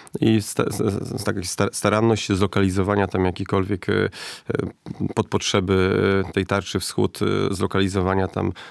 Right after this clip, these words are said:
odpowiednich urządzeń. Ale to tak naprawdę, to, to się wszystko jeszcze toczy, się dociera, ale m-, myślę, że możemy się czuć bezpieczni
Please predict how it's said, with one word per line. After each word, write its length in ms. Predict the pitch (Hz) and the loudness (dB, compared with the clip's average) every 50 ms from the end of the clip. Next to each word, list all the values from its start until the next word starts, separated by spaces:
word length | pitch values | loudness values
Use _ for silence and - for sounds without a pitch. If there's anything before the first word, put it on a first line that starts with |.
| - - | -8 -6
odpowiednich 680 | 110 98 - 98 92 90 95 87 90 92 90 - - | -6 -2 0 0 2 2 2 2 2 0 0 0 0
urządzeń. 500 | - 95 101 95 92 87 92 110 131 151 147 - - - - - - - _ - - - | 2 4 4 4 4 4 4 2 2 0 0 -4 -12 -16 -16 -16 -20 -20 _ -12 -6 -2
Ale 180 | 147 143 147 | 0 2 2
to 120 | 147 147 139 | 2 2 0
tak 180 | - 127 - | 0 0 0
naprawdę, 600 | 127 131 - 127 123 123 - 123 123 123 123 123 127 120 117 113 110 113 120 113 117 - | 0 0 2 2 2 2 2 2 0 0 2 2 4 4 4 4 2 0 -2 -4 -4 -2
to, 140 | - 113 110 | -2 -2 -2
to 120 | - 123 | 0 -2
się 120 | 113 - 120 | -2 -2 -2
wszystko 320 | - - 120 - - - 123 | -2 -2 -6 -4 0 2 2
jeszcze 260 | 120 - - - 110 | 2 2 0 -2 -2
toczy, 380 | - - 120 120 117 - 143 117 | 0 0 0 0 0 0 -2 -2
się 120 | - 131 | 0 0
dociera, 400 | 123 127 123 - 147 143 123 107 | 0 0 2 2 4 4 4 4
ale 140 | 104 101 101 | 4 4 4
m-, 200 | 98 98 98 92 90 - - - | 4 2 0 -2 -4 -6 -8 -6
myślę, 360 | - 104 107 104 101 - - 101 | -2 0 2 2 2 2 0 2
że 220 | 95 101 98 90 - | 2 2 2 2 0
możemy 360 | 101 98 95 101 104 101 98 | 0 0 2 4 4 4 4
się 120 | 92 - | 2 0
czuć 180 | 90 - 98 92 | -2 -2 -2 -2
bezpieczni 540 | 90 98 - - - 95 - - - 90 | -2 -4 -4 0 0 0 0 0 -4 -4